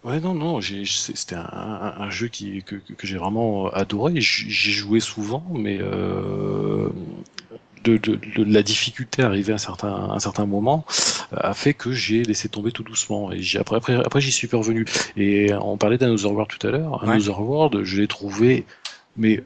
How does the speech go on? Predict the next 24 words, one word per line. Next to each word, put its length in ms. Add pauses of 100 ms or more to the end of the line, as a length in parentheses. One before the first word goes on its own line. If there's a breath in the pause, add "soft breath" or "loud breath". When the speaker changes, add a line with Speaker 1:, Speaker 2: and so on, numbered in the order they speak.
(160)
Speaker 1:
autrement 540
plus 180
facile 480
à 80
jouer 320
que, 340 (260)
euh, 360
Flashback. 580 (220)
J'y 160
Speaker 2:
Ouais. 60
Speaker 1:
suis 200
allé 120
au 120
bout 140
à 20
Another 320
World, 300
je 100
l'ai 100
torché 340
en, 60
en 380
quelques 240
jours, 320